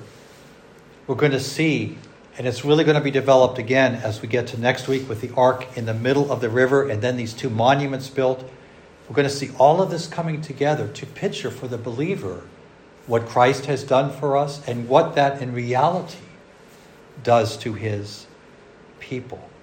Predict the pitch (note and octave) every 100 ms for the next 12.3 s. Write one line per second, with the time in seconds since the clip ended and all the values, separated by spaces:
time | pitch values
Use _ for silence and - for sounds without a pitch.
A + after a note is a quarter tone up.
0 | - - - - - - - - - -
1 | - - - - - - - - - -
2 | C3 B2 B2 G#2+ B2+ B2+ B2+ G#2 - C3
3 | B2 - A#2 A2+ B2 G#2 A2+ A2+ - G#2
4 | G#2 - A#2+ A2+ - - B2 B2 B2 G#2+
5 | B2 B2 B2 A#2+ A2 A2 A2+ A2 - A2+
6 | A#2 G#2+ - B2+ B2 A#2+ A#2 A2 G#2+ A#2+
7 | B2 A2+ - B2 A2 B2 - - C#3+ C#3+
8 | - - - - - - - - - -
9 | A2+ A2 C3 A#2 B2+ B2+ - A#2+ A#2+ C3
10 | - A#2+ A2+ A2+ A#2 A2 A2 A2+ - C3
11 | B2+ B2 A#2+ A2 A2 B2 A#2+ G#2+ - D3
12 | D3+ - -